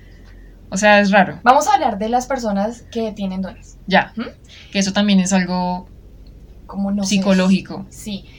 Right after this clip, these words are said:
Speaker 2: porque muchas ge-, muchas personas dicen sentir energías, y yo creo que todos los seres humanos tenemos eso, o no sé cuándo, no sé si a ustedes les pasa,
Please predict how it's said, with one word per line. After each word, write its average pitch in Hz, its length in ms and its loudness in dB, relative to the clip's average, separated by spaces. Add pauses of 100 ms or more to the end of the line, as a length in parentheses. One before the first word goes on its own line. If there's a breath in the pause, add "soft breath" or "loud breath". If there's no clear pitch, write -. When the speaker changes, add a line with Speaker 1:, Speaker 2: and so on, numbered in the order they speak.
(240 loud breath)
Speaker 2:
porque 233 260 -2
muchas 226 380 -4
ge-, 254 240 -8
muchas 220 500 -8
personas 214 600 -6
dicen 208 340 -8
sentir 202 540 -4 (100)
energías, 190 760 -12 (240 loud breath)
y 214 100 -6
yo 202 140 -2
creo 196 180 -6
que 196 120 -8
todos 208 320 -4
los 214 120 -10
seres 196 200 -10
humanos 196 280 -10
tenemos 190 520 -10 (360 soft breath)
eso, 156 240 -16
o 190 100 -8
no 196 180 0
sé 196 160 -6
cuándo, 208 360 -4
no 214 140 -6
sé 202 120 -10
si 202 100 -10
a 196 40 -8
ustedes 208 240 -8
les 220 160 -8
pasa, 180 420 -12